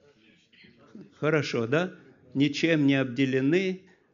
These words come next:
и, и хорошо. И этого надо и придерживаться.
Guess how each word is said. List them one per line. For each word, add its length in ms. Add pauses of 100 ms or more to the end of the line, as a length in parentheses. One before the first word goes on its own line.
(420)
и, 400
и 240
хорошо. 580
И 60
этого 420
надо 500 (240)
и 140
придерживаться. 1160